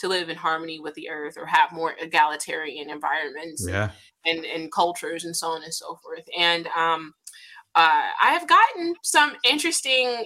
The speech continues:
Speaker 1: feedback and, like, people are just like, "Well, why would you do this and work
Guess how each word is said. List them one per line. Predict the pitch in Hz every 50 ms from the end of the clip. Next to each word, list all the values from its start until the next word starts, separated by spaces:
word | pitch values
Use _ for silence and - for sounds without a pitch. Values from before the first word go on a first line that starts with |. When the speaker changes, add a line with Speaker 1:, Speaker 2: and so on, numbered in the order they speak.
| - -
Speaker 1:
feedback | - - 285 311 330 320 - 220 214 202 208 208 - -
and, | - - 185 180 165 - _ -
like, | 165 170 170 151 - - _ _ _ _ _ _ _ _ -
people | - 220 208 214 208 196
are | 190 185 185
just | 185 180 -
like, | 196 180 175 - -
"Well, | - 214 208
why | 247 254 254
would | 254 269 277 220
you | 240 262 254
do | 220 262 285 285 277 277
this | - 285 277 277 262 254 - - - - - - - _ - - - - _ -
and | 214 220 226 202 202
work | 214 254 277 - - - -